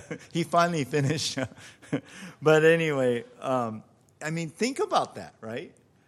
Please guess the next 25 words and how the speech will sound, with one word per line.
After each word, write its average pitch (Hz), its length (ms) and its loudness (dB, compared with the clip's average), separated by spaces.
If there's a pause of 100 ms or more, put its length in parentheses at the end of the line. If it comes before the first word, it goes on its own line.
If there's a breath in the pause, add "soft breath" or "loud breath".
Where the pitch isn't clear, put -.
(120)
Half 165 240 -4
marathon, 147 400 -8
thirteen 185 380 -8
miles, 117 160 -8
but 131 180 -6
this 240 220 -2
is 208 160 -4
like 113 180 -8 (320)
fifty 165 760 -4
miles, 120 460 -4
say. 104 420 -4 (480 soft breath)
I 131 100 -10
mean, 147 320 -8 (280)
oh, - 300 -12 (180)
oh, - 100 -12 (520)
I 123 60 2
w-, 175 220 0
I 131 100 2
wouldn't 139 300 0
do 104 160 -4
that. 127 240 4
<laughs> - 140 -20 (180)
It's 214 220 2
like, 156 220 -8
what? - 280 -10